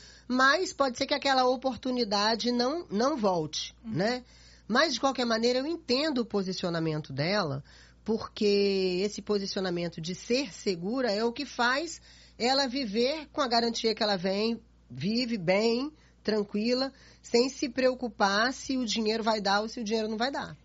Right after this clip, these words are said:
Speaker 2: Mas se a gente traz isso pra uma <clears throat> interpretação de mulher no modo geral, o que que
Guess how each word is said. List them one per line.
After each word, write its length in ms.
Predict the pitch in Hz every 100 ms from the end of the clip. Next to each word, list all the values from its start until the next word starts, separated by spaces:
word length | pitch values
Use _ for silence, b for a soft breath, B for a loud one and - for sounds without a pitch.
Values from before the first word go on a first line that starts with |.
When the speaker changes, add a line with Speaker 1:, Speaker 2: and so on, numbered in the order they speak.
| -
Speaker 2:
Mas 180 | - 208
se 60 | 220
a 60 |
gente 240 | 220 233 -
traz 400 | - 233 226 202
isso 280 | 214 202 196
pra 160 | -
uma 140 | 262 165
<clears throat> 20 |
interpretação 840 | 131 202 - 202 202 196 - 190
de 140 | 185 190
mulher 400 | 190 185 190 202
no 80 | 190
modo 320 | 180 175 175
geral, 440 | 165 170 190 220
o 100 | 202
que 160 | 196 254
que 140 | 240